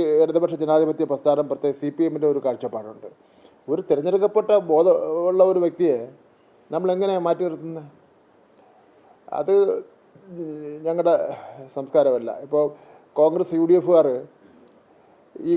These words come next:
കഴിഞ്ഞ നാല് വർഷക്കാലമായി എത്ര മന്ത്രിമാർ രാജിവെക്കാൻ വേണ്ടി പറഞ്ഞു? അങ്ങനെ രാജിവെക്കാൻ പറഞ്ഞത് ശരിയാണ്. ഇപ്പോൾ വാസവനാണ് ഇപ്പോൾ രാജിവെക്കേണ്ടത്. വാസവനാണോ വെച്ച, പിന്നെ, സ്വർണ്ണ പാളി, പിന്നെ, കന്നെ കട്ടുകൊണ്ട് പോയത്?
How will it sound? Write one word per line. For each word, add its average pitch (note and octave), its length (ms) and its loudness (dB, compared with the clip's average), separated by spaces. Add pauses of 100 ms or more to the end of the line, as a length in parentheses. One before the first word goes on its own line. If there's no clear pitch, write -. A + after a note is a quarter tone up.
കഴിഞ്ഞ E3 260 4
നാല് E3+ 200 4
വർഷക്കാലമായി D#3+ 680 2
എത്ര E3 380 2
മന്ത്രിമാർ D3+ 420 -2
രാജിവെക്കാൻ C#3+ 420 0
വേണ്ടി B2+ 300 -6
പറഞ്ഞു? A#2+ 200 -14 (1040)
അങ്ങനെ F3 300 2
രാജിവെക്കാൻ D#3+ 380 4
പറഞ്ഞത് C#3+ 240 -2
ശരിയാണ്. B2+ 300 -4 (600)
ഇപ്പോൾ C#3 200 -14
വാസവനാണ് F#3 560 8
ഇപ്പോൾ D3 160 0
രാജിവെക്കേണ്ടത്. A#2+ 600 -4 (280)
വാസവനാണോ D#3+ 480 4 (440)
വെച്ച, C3+ 160 -4 (100)
പിന്നെ, C3 180 -6
സ്വർണ്ണ C#3 560 -6 (100)
പാളി, C#3 200 2 (120)
പിന്നെ, C3+ 240 -4
കന്നെ C#3 200 -2 (280)
കട്ടുകൊണ്ട് C#3 360 -2
പോയത്? C#3 200 -2